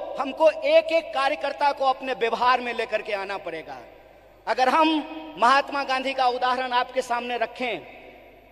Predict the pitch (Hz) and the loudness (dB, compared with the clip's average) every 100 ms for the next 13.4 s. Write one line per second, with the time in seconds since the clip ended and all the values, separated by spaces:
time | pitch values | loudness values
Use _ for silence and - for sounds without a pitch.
0 | - - 277 - 349 - 302 285 285 269 | -20 -2 -2 2 0 0 2 2 2 0
1 | 269 269 262 269 233 247 240 214 208 214 | 0 -2 -2 -4 -4 -4 -4 -4 -6 -6
2 | 196 180 170 175 147 143 - - - - | -6 -6 -8 -10 -10 -12 -20 -20 -20 -20
3 | - - 160 226 254 262 302 311 294 285 | -20 -20 0 2 2 0 -2 -2 2 2
4 | 294 311 285 320 320 - 160 - - - | 4 4 4 0 -4 -6 -8 -8 -14 -16
5 | - - - - 254 202 254 262 285 311 | -18 -20 -20 -14 -12 -6 -6 0 4 6
6 | 320 - - - - 214 254 294 - 302 | 4 2 -8 -12 -4 0 4 4 4 2
7 | 277 269 294 294 302 294 285 277 370 277 | 4 2 2 0 0 0 2 4 4 2
8 | 202 226 208 151 123 - - - - - | -2 -4 -4 -6 -12 -16 -20 -20 -20 0
9 | 240 269 277 277 294 294 285 277 277 302 | 0 2 0 0 -2 -4 -2 -2 2 6
10 | 359 320 226 202 202 220 170 135 - - | 6 4 -4 -2 0 0 -2 -6 -14 -16
11 | - - 262 294 - 254 269 311 294 269 | -14 -2 4 4 6 6 8 6 6 2
12 | 254 233 262 254 233 214 - 226 208 175 | 0 4 6 6 2 -4 2 4 4 2
13 | 160 147 143 | -2 -4 -10